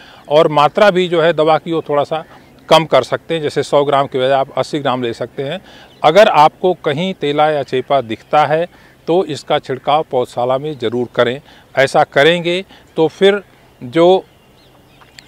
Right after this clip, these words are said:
तेला है, वो नहीं लगेगा, और तेला जब नहीं लगेगा, तो ये विषाणु, जो फिजी वायरस है, वो फैलेगा नहीं। इस संदर्भ में मैं आपको एक बात और बताना चाहूँगा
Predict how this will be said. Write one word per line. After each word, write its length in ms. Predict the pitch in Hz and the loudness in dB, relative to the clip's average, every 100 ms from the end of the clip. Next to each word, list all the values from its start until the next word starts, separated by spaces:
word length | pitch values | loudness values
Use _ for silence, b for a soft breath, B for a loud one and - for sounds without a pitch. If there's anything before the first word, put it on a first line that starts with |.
| _ - | _ -4
तेला 300 | 143 190 208 | 0 4 4
है, 200 | 170 175 | 4 4
वो 240 | 160 165 | 2 -2
नहीं 240 | 165 160 208 | -2 0 2
लगेगा, 440 | 143 131 131 160 | 2 2 4 4
और 120 | 156 | 2
तेला 320 | - 143 170 | 0 2 2
जब 160 | 185 156 | 2 0
नहीं 140 | 143 | -4
लगेगा, 480 | 135 120 120 127 156 - B B | -2 -2 -2 -2 -4 -6 B B
तो 80 | 139 | -4
ये 140 | 147 | -2
विषाणु, 440 | 139 123 147 165 165 | -2 -4 -2 -2 -4
जो 120 | 139 | -6
फिजी 320 | - 131 143 | -6 -6 0
वायरस 420 | 123 120 151 - | 2 4 2 0
है, 140 | 139 143 B B 127 | -6 -6 B B -10
वो 280 | 117 151 | 0 0
फैलेगा 600 | 160 - 123 127 123 170 196 b b | 0 0 0 2 0 -2 -6 b b
नहीं। 300 | 117 117 104 82 B B _ | -8 -8 -8 -16 B B _
इस 100 | 165 | -8
संदर्भ 360 | - 170 185 202 | -2 0 2 2
में 140 | 185 | 0
मैं 160 | 185 170 | -4 0
आपको 280 | 156 - 160 | 0 -2 -6
एक 120 | 147 | -2
बात 200 | 151 151 | 0 0
और 240 | 135 170 | 0 0
बताना 340 | 180 127 120 117 | 0 -4 -4 -4
चाहूँगा 440 | 117 107 113 156 | -6 -8 -8 -12